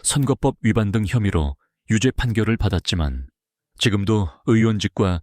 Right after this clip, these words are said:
지사직을 그대로 유지하고 있습니다. 그 이유는 단 하나, 검찰이 항소를 포기했기 때문입니다. 보통 선거법 위반 사건에서 검찰은 유죄가 나오면 상급심에서 형량을 높이기 위해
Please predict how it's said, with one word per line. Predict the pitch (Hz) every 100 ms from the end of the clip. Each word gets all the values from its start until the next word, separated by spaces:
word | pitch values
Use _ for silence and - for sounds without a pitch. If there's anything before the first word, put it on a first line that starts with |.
| -
지사직을 | - 107 117 87 104 107 -
그대로 | 104 107 107 -
유지하고 | 107 104 95 92
있습니다. | 87 - 87 80 65 - _ _ _ _ _ _ _ _ _ _
그 | 127
이유는 | 120 107 104 110 101
단 | - 104
하나, | 101 90 65 - _ _ _ _ _ _ _
검찰이 | - 107 120 101 98 85 - _
항소를 | - 131 120 123 131 -
포기했기 | 151 123 123 - 123
때문입니다. | 117 92 87 80 76 65 - _ _ _ _ _ _ _ _ _ _ _
보통 | - 104 123 123
선거법 | - 143 135 139 127
위반 | 110 107 220
사건에서 | - 110 113 95 85 87 65 67 _ _ _
검찰은 | - 107 120 120 123 -
유죄가 | 110 107 117 120
나오면 | 92 82 92 90 - -
상급심에서 | - - 131 - - 101 90 120 101 - _
형량을 | - 147 131 120 131
높이기 | 107 - 120 110 85
위해 | 80 78